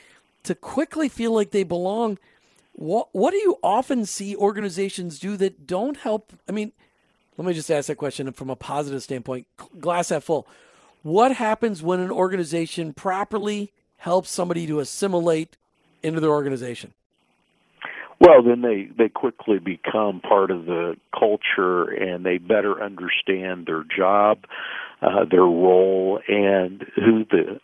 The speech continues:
Speaker 2: organization is. And so they can fit in and be part of a team. You know, but if you throw someone in and you're not training them, you're not really letting them know who you are and what you're about,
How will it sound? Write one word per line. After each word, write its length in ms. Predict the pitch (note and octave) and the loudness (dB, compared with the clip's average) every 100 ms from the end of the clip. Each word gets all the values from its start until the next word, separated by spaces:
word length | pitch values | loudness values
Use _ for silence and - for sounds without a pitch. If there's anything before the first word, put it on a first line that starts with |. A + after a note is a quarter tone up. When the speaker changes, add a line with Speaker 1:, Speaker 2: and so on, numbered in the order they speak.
| - | 4
Speaker 2:
organization 920 | G2+ E2 E2 D#2+ G2+ F#3 - F2+ D#2 | 4 4 -4 0 2 2 0 -4 -4
is. 420 | F2 E2 D#2 E2+ F2+ - - - - - - | -2 0 0 -4 -8 -14 -16 -14 -12 -12 4
And 180 | A2+ G#2 - | 6 6 6
so 140 | A2 | 6
they 140 | F#2+ A#2 | 6 2
can 220 | - G2 - - | 2 -2 -4 4
fit 280 | B2 A2+ A2 | 6 6 2
in 240 | G#2+ A2 G#2 | -2 0 -2
and 140 | F2 | -4
be 120 | F#2+ | -6
part 360 | F2+ - G#2 G2 | -4 2 4 4
of 120 | D#2+ | 0
a 80 | F2 - - | -4 -2 -2
team. 480 | E3+ A2 E2+ E2+ - _ _ - - - | 0 -2 -4 -10 -20 _ _ -16 -16 -4
You 120 | - | 2
know, 120 | C3 G2 | 4 4
but 160 | G#2+ | 2
if 100 | G2+ - | -2 -4
you 140 | C3+ - | -6 0
throw 200 | B2 A2 - | 0 0 -2
someone 380 | B2 A2+ G2+ | -6 -4 -4
in 500 | G2 A2 C3+ B2 G#2+ | -4 -2 0 2 0
and 140 | G2 F2+ | -2 -4
you're 160 | G#2 | -2
not 240 | A#2 G#2+ - | 0 0 0
training 520 | - A2+ A2+ A#2 A2+ | 0 0 0 -4 -2
them, 260 | A2+ G#2+ G#2 | -2 0 -2
you're 80 | F#2+ | -2
not 240 | G2+ - | 0 0
really 260 | G#2 G#2 G2 | 0 0 -2
letting 360 | G2 F#2+ G2 | -4 -6 -8
them 240 | F#2 F#2+ F#2+ | -10 -12 -4
know 320 | G2 G2 F#2+ | 0 0 -2
who 120 | G#2 | -6
you 320 | G2+ F#2+ F#2 F2+ | -8 -6 -2 0
are 280 | F#2+ F#2+ F#2 | 0 0 -4
and 100 | F2+ | -2
what 220 | F#2+ F#2 | -4 -2
you're 220 | F#2 F2 | -2 0
about, 500 | E2 F2+ G2+ G#2+ - | 0 2 2 2 -2